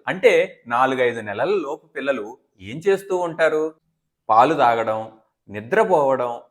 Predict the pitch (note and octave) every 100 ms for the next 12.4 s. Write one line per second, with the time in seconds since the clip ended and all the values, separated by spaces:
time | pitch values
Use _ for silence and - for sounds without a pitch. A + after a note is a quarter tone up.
0 | _ _ _ _ _ A2 C3 - G#3+ F3+
1 | D3 - C#3+ B2+ G#2+ A#2 A2+ A2 _ _
2 | _ - D3+ G#3 G3 D3 G2 G#2+ A2 G2+
3 | G2+ G#2 _ _ _ _ _ - A2+ F3
4 | A3+ E3 A2+ B2+ D3 D3 C3+ A2+ C3 A#2+
5 | F#2+ F#2+ _ _ _ - G#2+ B2 B2 A2+
6 | A2+ - B2+ A2 G2+ G2+ G2 _ _ _
7 | _ _ - D#3 F#3+ F#3+ F3+ F3+ A2 A#2
8 | D3 C#3+ - B2 A2 - _ _ - A2+
9 | A2+ A2 C3 C3 G#2 B2 G2+ G#2+ G2+ F#2+
10 | G2 - - A#2 A2 - C#3+ A#2+ G#2 G2+
11 | G2+ _ _ _ _ - D3+ C#3+ A#2 A2+
12 | A#2 A#2 G2+ G#2+